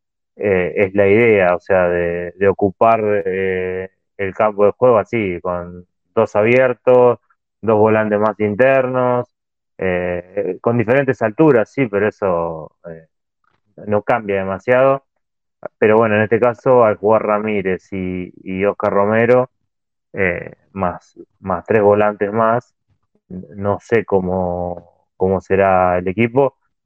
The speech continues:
No veo a Ramírez tan abierto por izquierda porque no creo que rinda ahí, y, y tampoco veo a Oscar tan abierto por la derecha, así que será cuestión de, de ver eso, también teniendo en cuenta que está Barco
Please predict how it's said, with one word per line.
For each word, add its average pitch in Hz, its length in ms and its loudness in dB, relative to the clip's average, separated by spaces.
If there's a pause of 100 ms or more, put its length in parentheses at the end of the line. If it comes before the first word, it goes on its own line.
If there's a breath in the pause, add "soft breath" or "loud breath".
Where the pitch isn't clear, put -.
(160)
No 131 180 2
veo 143 180 4
a 110 60 4
Ramírez 107 540 -2
tan 107 160 -2
abierto 104 340 0
por 98 140 -4
izquierda 131 420 0
porque 90 340 -6
no 90 160 -6
creo 98 220 0
que 95 100 -4
rinda 92 480 -2
ahí, 123 360 0 (500)
y, 92 800 -6
y 90 60 -6
tampoco 101 480 2
veo 104 140 6
a 98 60 4
Oscar 90 920 0 (240)
tan 104 160 0
abierto 104 300 2
por 98 100 2
la 104 60 4
derecha, 107 220 2
así 101 160 -4
que 104 160 0
será 104 260 2
cuestión 107 440 0
de, 117 280 0 (560)
de 110 100 2
ver 143 160 4
eso, 170 480 2 (140)
también 120 300 -2
teniendo 127 240 0
en 123 60 -4
cuenta 127 260 0
que 117 60 -2
está 123 220 0
Barco 135 580 0